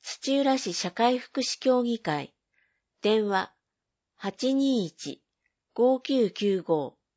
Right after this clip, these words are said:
上高津貝塚、ふるさと歴史の広場、イベントのお知らせ、キューアールコードがあります。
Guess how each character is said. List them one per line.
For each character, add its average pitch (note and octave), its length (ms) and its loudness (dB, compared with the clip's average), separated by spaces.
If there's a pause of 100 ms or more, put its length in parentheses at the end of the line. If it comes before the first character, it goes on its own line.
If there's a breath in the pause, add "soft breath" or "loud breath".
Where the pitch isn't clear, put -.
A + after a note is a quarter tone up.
(1600)
上 A3+ 300 -2
高 C4+ 260 -2
津 - 160 -12
貝 C4 260 0
塚、 E3 360 -8 (400)
ふ - 160 -4
る C4+ 100 -2
さ C#4+ 160 -6
と F3+ 160 0
歴 D#3 220 -2
史 - 160 -4
の B3+ 100 0
広 A3 300 -2
場、 - 160 -6 (680)
イ E3+ 100 -6
ベ A3+ 160 4
ン C#4 80 -4
ト B3 140 2
の A3+ 80 2
お A3 80 2
知 G#3 160 -6
ら F#3 100 -6
せ、 - 280 -12 (720)
キ B3 140 -4
ュ C4+ 100 2
ー D4 100 2
ア D4 40 2
ー - 20 0
ル C#4+ 120 -2
コ C#4+ 200 2
ー - 20 2
ド G3+ 120 0
が D#3+ 120 -2
あ C#3 60 -4
り D3 120 -6
ま D3 140 -8
す。 - 320 -20